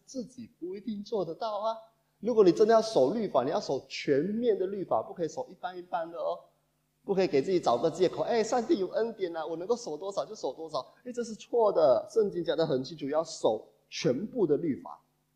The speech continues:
包括守割礼，不要只守节期，不守割礼。所以各位弟兄姐妹，你有听到这些教导吗？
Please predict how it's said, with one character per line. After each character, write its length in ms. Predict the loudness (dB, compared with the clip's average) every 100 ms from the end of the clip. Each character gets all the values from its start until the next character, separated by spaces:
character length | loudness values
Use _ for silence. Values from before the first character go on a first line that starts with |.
| _ _
包 140 | -8
括 160 | -4 -6
守 220 | -8 -12
割 200 | -4 -2
礼， 180 | -2 -8 _ _ -14
不 60 |
要 140 | -12 -12
只 160 | -14
守 180 | -12 -10
节 240 | -8 -8 -8
期， 180 | -8
不 140 | -14 -16
守 180 | -18 -20
割 140 | -20 -20
礼。 60 | _ _ _ _ _
所 120 | -8
以 60 | -4
各 60 | -2
位 40 |
弟 80 | -2
兄 120 | 2
姐 120 | 2
妹， 120 | 4
你 60 | 4
有 60 | 2
听 160 | 0
到 120 | -2
这 100 | -2
些 160 | -4 -4
教 240 | -2 -2
导 240 | 0 -2 -2
吗？ 220 | -8